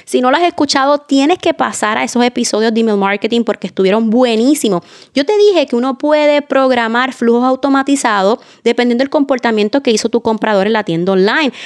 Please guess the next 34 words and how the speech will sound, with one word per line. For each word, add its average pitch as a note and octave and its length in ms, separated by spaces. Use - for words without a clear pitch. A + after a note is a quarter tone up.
Así - 180
es D4 60
que F4 80
si C#4+ 240
ya D4+ 240
este F#4+ 240
abandonó C#4+ 420
el C#4 140
carrito, A#3 640
tu C4+ 180
plataforma B3+ 840
de D4+ 60
email C#4 260
marketing B3+ 540
lo A3+ 180
reconoció G3 960
y A#3+ 160
le A3+ 120
puede B3 320
enviar A#3+ 580
una G3 220
oferta. F#3 540
Claro, G3+ 280
siempre G3+ 320
les A#3 160
he A3+ 120
dicho B3 380
que G3 120
mucho F3+ 320
cuidado B3 560
porque D4+ 320
hay C#4 80
personas B3 580
que G3 300